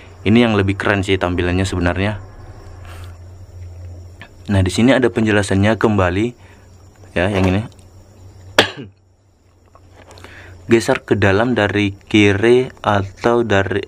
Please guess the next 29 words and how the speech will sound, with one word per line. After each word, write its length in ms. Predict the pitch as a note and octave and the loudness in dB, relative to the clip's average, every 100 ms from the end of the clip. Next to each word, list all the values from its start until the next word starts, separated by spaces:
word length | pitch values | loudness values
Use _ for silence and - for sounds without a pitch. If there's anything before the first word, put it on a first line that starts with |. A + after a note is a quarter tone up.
| - | -4
atau 400 | G#2+ G2+ A2+ A#2 | -4 0 -2 0
kanan 320 | - G2 F#2+ | -2 -2 -2
layar 320 | F#2 F#2 F#2 | 0 0 -2
ba-, 280 | F#2 F2 F2 - - _ _ G2 | -2 -4 -4 -8 -20 _ _ -2
kanan 240 | G2 G2 | -2 -2
layar, 320 | F#2 F2+ E2+ - | -4 -4 -6 -8
ya. 160 | G2+ G2+ - - - - - - - - - - - - | -14 -16 -20 -20 -20 -20 -20 -20 -20 -20 -20 -20 -20 -4
Jadi 160 | F#2+ G#2 | 0 0
teman-teman 400 | G#2 G2 G2 G#2 | 2 2 0 -2
kalau 160 | G2+ F#2+ | -2 -2
seumpama 400 | F#2+ G2 F#2+ F#2 | -2 0 0 -4
mau 40 | |
kembali, 500 | F#2+ E2+ E2 G#2+ F2+ | -4 -2 0 2 2
nanti 240 | F2 F2+ F2+ | 0 -2 -2
saya 160 | E2 | -2
akan 80 | E2 E2+ | -4 -4
jelaskan 480 | D#2+ D#2+ - G2 G2+ - - - - - - - | -6 -6 -4 -4 -4 -8 -20 -20 -20 -20 -20 -4
caranya 400 | G2+ G2 G2+ G#2+ | -2 0 -2 -4
gesek 480 | G2+ F#2+ - A#2 - | -2 -2 -2 -6 -2
ke 80 | |
dalam 400 | A2 F#2+ F#2 A#2 | 0 2 0 -2
dari 320 | A2+ G2+ G2 F#2+ | 0 -2 -2 -6
kiri 400 | G2 F#2+ G#2+ A2+ | -2 0 2 0
bawah 640 | G2 F2 F#2+ B2 A#2 - - | 2 2 0 -2 -4 -16 -6
atau 480 | F#2 - G#2+ A#2 - - - | -6 -2 -2 -2 -6 -14 -4
kanan 400 | G2+ G2+ G#2+ G2 | -2 -2 -4 -2
bawah 240 | F2 E2+ | 0 0
layar, 320 | F2 F2 E2 F2 | -2 -2 -6 -6
ya. 240 | F#2 | -12